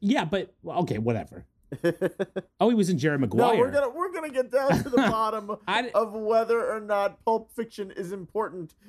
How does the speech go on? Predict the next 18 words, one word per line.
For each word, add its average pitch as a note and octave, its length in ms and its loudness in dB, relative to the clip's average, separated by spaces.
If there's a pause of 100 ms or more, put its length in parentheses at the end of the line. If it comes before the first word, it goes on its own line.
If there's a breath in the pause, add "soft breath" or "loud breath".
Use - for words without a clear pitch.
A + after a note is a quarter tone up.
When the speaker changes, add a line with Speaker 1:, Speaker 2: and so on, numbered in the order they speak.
(160)
Speaker 2:
and F#3+ 380 -2
when G3+ 220 2
it D#3+ 160 -2
is C#3+ 180 -2
important. - 160 -2
Speaker 1:
I - 40 0
didn't D#4+ 180 2
know C#4 140 2
he C4+ 60 2
was G#3 140 4
in G3 100 0
Jerry E3+ 220 4
Speaker 2:
We're A3 80 6
going - 120 0
Speaker 1:
Maguire. F3+ 320 0
Speaker 2:
to B3 60 -6
crack B3 400 -2
this. - 540 -6